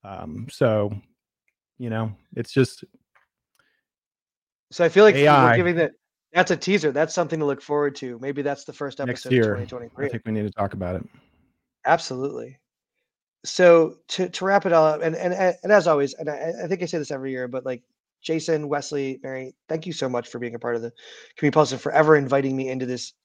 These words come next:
Speaker 2: like, awesome, awesome podcast, this awesome community of people. Um, S J, if you're listening, we miss you.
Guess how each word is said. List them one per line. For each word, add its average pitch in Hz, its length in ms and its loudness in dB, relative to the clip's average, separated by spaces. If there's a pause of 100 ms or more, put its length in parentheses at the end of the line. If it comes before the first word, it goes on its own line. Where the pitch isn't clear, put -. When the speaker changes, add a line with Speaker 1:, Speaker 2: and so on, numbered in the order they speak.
(120)
Speaker 2:
like, 147 240 -4
awesome, 139 360 2
awesome 123 300 -4
podcast, 120 440 -4
this 117 180 -12
awesome 123 280 -2
community 120 360 -10
of 113 100 -14
people. 117 400 -6 (440)
Um, 147 280 6
S 175 220 6
J, 180 240 4
if 185 100 -2
you're 160 100 4
listening, 156 380 2
we 147 100 0
miss 135 220 -4
you. 139 260 -2